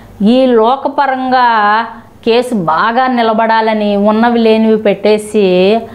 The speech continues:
నీ మాటలను బట్టి అవతల వాళ్ళకి శిక్ష పడితే నీవు ఇప్పుడు తాత్కాలికంగా ఆనందపడచ్చు. "అబ్బా, నేను చెప్పిన మాటలను బట్టి, నేను ఉన్నవి లేని అని రాసిన దాన్ని బట్టి,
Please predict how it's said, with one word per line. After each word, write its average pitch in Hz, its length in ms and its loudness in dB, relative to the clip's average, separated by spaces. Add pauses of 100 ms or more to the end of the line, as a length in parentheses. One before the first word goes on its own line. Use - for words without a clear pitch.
(480)
నీ 220 220 2
మాటలను 240 440 0
బట్టి 226 300 -2
అవతల 208 480 0
వాళ్ళకి 233 320 0
శిక్ష - 360 -6
పడితే 214 640 0
నీవు 214 680 2 (200)
ఇప్పుడు 240 360 -2
తాత్కాలికంగా 285 840 -2
ఆనందపడచ్చు. 247 960 -2 (140)
"అబ్బా, 190 320 0
నేను 202 320 -2
చెప్పిన 196 240 -2
మాటలను 208 460 -2
బట్టి, 254 480 0 (540)
నేను 196 260 0
ఉన్నవి 214 340 0
లేని 214 360 2
అని 196 480 2
రాసిన 214 460 -2
దాన్ని 208 240 -2
బట్టి, 254 440 -2